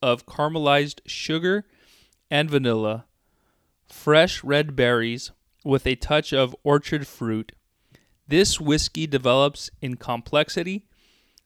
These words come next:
as it is warms to room temperature. Then underneath, there's a little, uh, what do you call that? Warning, or what is in the bottom?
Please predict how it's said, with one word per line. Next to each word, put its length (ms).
as 200
it 200
is 300
warms 800
to 180
room 280
temperature. 680
Then 160
underneath, 680
there's 240
a 60
little, 360
uh, 240
what 180
do 60
you 60
call 200
that? 220
Warning, 500
or 180
what 280
is 100
in 140
the 80
bottom? 360